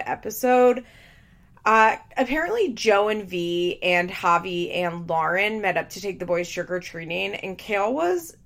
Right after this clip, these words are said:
truly stunned that they didn't invite her, which from an outsider, I'm like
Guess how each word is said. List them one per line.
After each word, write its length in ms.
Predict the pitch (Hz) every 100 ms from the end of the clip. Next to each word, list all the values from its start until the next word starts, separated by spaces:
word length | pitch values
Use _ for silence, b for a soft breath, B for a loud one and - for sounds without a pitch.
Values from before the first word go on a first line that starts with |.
| -
truly 480 | - 233 233 233 226
stunned 460 | - 175 156 180
that 140 | 180 180
they 100 | 180
didn't 180 | 175
invite 500 | 165 - 165 143 147
her, 380 | 160 220 220 226 B B B -
which 220 | 254 -
from 140 | 285
an 100 | 269
outsider, 760 | - 180 240 - 381 381 415 370
I'm 120 | 285
like 280 | 247 226